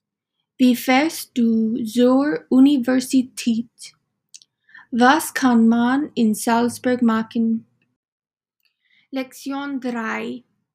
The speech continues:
Ich fahre gerne Fahrrad. Ich reise oft zur Arbeit.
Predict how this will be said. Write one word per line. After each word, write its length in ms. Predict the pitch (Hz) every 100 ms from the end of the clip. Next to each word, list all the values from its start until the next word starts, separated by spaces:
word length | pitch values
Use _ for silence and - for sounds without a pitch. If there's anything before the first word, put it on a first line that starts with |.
| _ _ _ _ _ _
Ich 260 | 262 247 -
fahre 560 | - 254 262 269 277
gerne 800 | 240 254 247 254 254 262 262 269 - _ -
Fahrrad. 640 | - 240 240 226 - 247 - _ _ _ _ _ _
Ich 180 | 247 247 247
reise 440 | 262 262 302 294
oft 200 | 254 233
zur 400 | 214 254 262 -
Arbeit. 760 | - 254 226 233 247 - - -